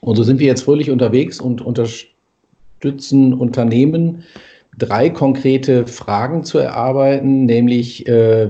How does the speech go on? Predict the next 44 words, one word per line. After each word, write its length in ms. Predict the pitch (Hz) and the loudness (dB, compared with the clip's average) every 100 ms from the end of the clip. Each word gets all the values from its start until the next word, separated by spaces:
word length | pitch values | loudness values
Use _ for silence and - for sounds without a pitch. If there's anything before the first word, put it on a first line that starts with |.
| 104 | -2
wie 220 | 120 117 - | -6 -6 -12
k-, 200 | - - - | -18 -18 -2
können 380 | 127 123 117 | 2 4 4
wir 220 | 107 135 151 | 0 0 2
mit 160 | 127 | 2
dem, 180 | 123 127 | 2 2
was 180 | 120 - | 0 -4
wir 100 | 120 | -8
tun, 380 | - 113 110 110 _ _ _ _ _ | -6 -8 -6 -10 _ _ _ _ _
äh, 260 | 110 104 101 | -2 0 0
Sinn 200 | 117 147 | 0 0
stiften? 720 | - 175 - - 208 233 - - | 0 -2 -2 -2 0 -2 -6 -8
Äh, 300 | 113 113 104 85 | -4 -4 -4 -6
wie 160 | 98 123 | -4 -2
können 260 | 131 123 | 2 4
wir 100 | 120 | 4
daraus 360 | 110 104 113 117 | 2 0 -2 0
einen 80 | 107 | -2
maximalen 600 | 117 - 113 104 104 104 | -2 -4 -2 -2 -2 0
Wert 180 | 107 135 | 0 -2
erzeugen? 720 | 127 - 131 135 143 143 - _ _ _ _ | -6 -2 0 0 -4 -6 -20 _ _ _ _
Und 180 | 110 107 | -4 -2
wie 120 | 117 | 0
können 280 | - 120 110 | 2 2 0
wir 60 | |
das 420 | 104 104 127 - | 0 -2 -2 -8
durch 400 | - 113 110 - _ | -4 -4 -4 -10 _
Kommunikation 920 | - 127 147 131 127 120 - 117 117 | -2 0 4 2 2 -4 -4 -2 0
bestmöglich 600 | 110 123 - 117 113 107 | 0 -2 -2 -2 0 -2
im 100 | 110 | -6
Außen 300 | 92 104 120 | -2 -2 -2
zur 160 | - 104 | -6 -4
Wirkung 320 | 107 110 98 | -6 -6 -8
bringen? 360 | 82 87 90 - _ - _ - _ | -8 -10 -10 -14 _ -20 _ -20 _
Und 140 | 92 | -2
das 120 | 104 | -2
ist 300 | 131 131 - - _ _ | -2 -10 -18 -20 _ _
das, 420 | 113 113 - - | -2 -2 -2 -6
was 260 | 104 - - | -6 -6 -4
wir 220 | 107 110 | -2 0
unter 680 | 110 107 107 101 104 101 92 | -2 -4 -2 0 0 0 -4
sinnstiftender 600 | 110 117 - 104 - 92 | -6 -6 -6 -8 -6 -6
Markenführung 680 | 85 - - - 90 90 87 | -6 -8 -12 -10 -8 -8 -10
verstehen. 520 | - - - 92 | -8 -8 -8 -10